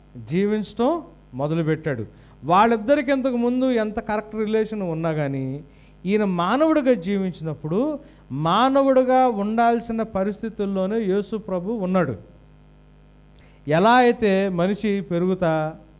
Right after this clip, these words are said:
దేవుని గురించి తెలుసుకుని, దేవుని యొక్క అంగీకారాన్ని పొందుకుని, దేవుని బిడ్డగా మారాలో, యేసు ప్రభు అచ్చంగా అదే గ్రౌండ్ ప్రకారం బ్రత-, బ్రతకడం మొదలుపెట్టాడు.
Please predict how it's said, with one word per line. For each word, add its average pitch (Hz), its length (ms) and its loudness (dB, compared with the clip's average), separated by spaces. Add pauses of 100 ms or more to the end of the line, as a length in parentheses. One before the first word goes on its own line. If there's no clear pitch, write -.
(760)
దేవుని 233 400 6
గురించి 220 320 0
తెలుసుకుని, 170 840 -4 (360)
దేవుని 240 440 4
యొక్క 233 200 0
అంగీకారాన్ని 185 580 0
పొందుకుని, 156 760 -6 (380)
దేవుని 226 480 2
బిడ్డగా 190 400 0
మారాలో, 151 720 -2 (400)
యేసు 247 420 4
ప్రభు 220 340 0 (100)
అచ్చంగా 233 720 0
అదే 226 360 4
గ్రౌండ్ 214 420 0
ప్రకారం 202 520 -2
బ్రత-, 202 260 0
బ్రతకడం 208 480 -2
మొదలుపెట్టాడు. 175 680 0